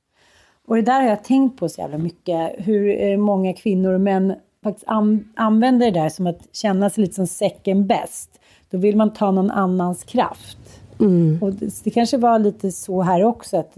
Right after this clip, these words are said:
Speaker 1: så här, den här skådespelaren ville ha hennes un-, ungdom och framgång. Och sen så,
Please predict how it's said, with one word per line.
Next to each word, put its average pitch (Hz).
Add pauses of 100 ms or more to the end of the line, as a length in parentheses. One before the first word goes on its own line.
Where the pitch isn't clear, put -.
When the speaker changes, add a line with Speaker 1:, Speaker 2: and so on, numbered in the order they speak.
Speaker 1:
så 175
här, 151 (120)
den 175
här 165
skådespelaren 180
ville 170
ha 190
hennes 165
un-, 175
ungdom 180
och 165
framgång. 175
Och 170
sen 190
så, 202